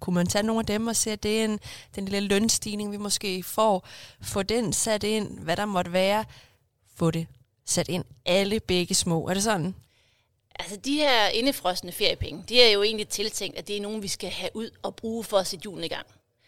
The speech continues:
Speaker 2: Så dem synes jeg jo egentlig, du
Speaker 1: Så
Speaker 2: skal
Speaker 1: hjulene,
Speaker 2: bruge.
Speaker 1: når de først skal i gang om fyrre
Speaker 2: Ja.
Speaker 1: år, så giver det ikke mening. Så det er dem, dem skal vi måske lige, lige dem skal vi måske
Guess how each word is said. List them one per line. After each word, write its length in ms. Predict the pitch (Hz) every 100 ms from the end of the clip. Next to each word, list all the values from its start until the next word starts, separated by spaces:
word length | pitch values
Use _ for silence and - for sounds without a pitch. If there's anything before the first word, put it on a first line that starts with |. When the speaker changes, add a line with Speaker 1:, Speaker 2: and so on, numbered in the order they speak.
| _
Speaker 2:
Så 100 | -
dem 180 | 165 269
synes 200 | - 247
jeg 60 | 196
jo 80 | 180
egentlig, 220 | 214 185
du 20 |
Speaker 1:
Så 60 | 226
Speaker 2:
skal 80 | 226
Speaker 1:
hjulene, 340 | 285 285 202
Speaker 2:
bruge. 240 | 208 180 226
Speaker 1:
når 100 | 208
de 100 | 214
først 240 | 247 254
skal 140 | -
i 40 | 226
gang 220 | 226 233
om 100 | 180
fyrre 260 | 214 220 254
Speaker 2:
Ja. 60 | 208
Speaker 1:
år, 200 | 202 160
så 160 | 220
giver 180 | 220 214
det 60 | 180
ikke 140 | 190
mening. 220 | 190 185
Så 60 | 226
det 140 | 294
er 80 | 294
dem, 80 | 240
dem 300 | 277 285 320
skal 160 | - 320
vi 60 |
måske 280 | 302 302 330
lige, 180 | 302 277
lige 160 | 302 330
dem 200 | 254 220
skal 160 | -
vi 40 | 202
måske 300 | 185 180